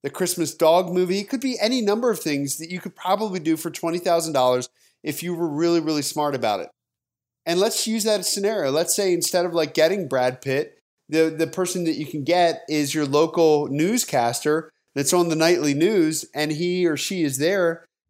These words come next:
because they always wanted to be an actor,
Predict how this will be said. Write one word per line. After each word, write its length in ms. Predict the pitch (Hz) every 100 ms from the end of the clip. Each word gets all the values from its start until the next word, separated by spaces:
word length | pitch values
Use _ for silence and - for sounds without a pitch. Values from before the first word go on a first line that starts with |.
| _ _ _ 143
because 460 | 170 190 175 160
they 140 | 147 180
always 480 | 165 190 185 175 147
wanted 240 | 170 170
to 80 | 147
be 160 | 160
an 60 | 151
actor, 560 | 143 151 - 110 104